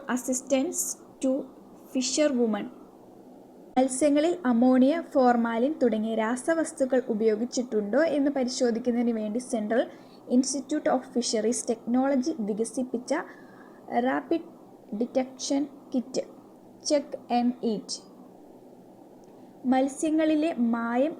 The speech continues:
കണ്ടെത്തുന്നതിനു വേണ്ടി സി ഐ എഫ് ടിയും സംസ്ഥാന സർക്കാരും ചേർന്ന് ആരംഭിച്ച ടെസ്റ്റ് കിറ്റ്, സി ഐ എഫ് ടെസ്റ്റ് കിറ്റ്. കേരള സ്റ്റേറ്റ് ഫിഷറീസ് കോർപ്പറേഷന്റെ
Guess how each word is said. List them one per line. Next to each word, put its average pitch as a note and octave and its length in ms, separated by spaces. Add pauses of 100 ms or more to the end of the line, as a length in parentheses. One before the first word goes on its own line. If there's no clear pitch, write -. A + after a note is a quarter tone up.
കണ്ടെത്തുന്നതിനു A#3 560
വേണ്ടി G#3+ 340 (880)
സി D4 180 (120)
ഐ C#4 220
എഫ് - 340
ടിയും A3+ 400 (360)
സംസ്ഥാന C#4+ 440
സർക്കാരും D4 640
ചേർന്ന് A#3 580
ആരംഭിച്ച A3+ 520 (760)
ടെസ്റ്റ് C#4 400
കിറ്റ്, - 240 (880)
സി D4 200 (120)
ഐ C4 140 (140)
എഫ് A#3+ 260 (280)
ടെസ്റ്റ് - 360
കിറ്റ്. - 340 (1300)
കേരള C#4+ 320
സ്റ്റേറ്റ് D4+ 520
ഫിഷറീസ് C#4+ 500
കോർപ്പറേഷന്റെ A#3+ 840